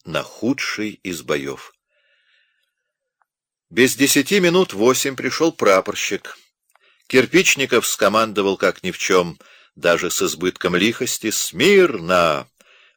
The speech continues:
Равнение на середину!» Козырнул прапорщик фельдфебелю,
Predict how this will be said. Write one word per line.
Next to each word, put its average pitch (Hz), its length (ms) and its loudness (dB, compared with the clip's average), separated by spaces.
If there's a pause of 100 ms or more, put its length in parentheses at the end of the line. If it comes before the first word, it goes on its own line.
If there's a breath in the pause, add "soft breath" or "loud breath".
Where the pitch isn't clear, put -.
Равнение 160 720 4
на 151 320 4
середину!» 95 800 -4 (680)
Козырнул 90 600 0
прапорщик 131 640 -2
фельдфебелю, 113 680 -2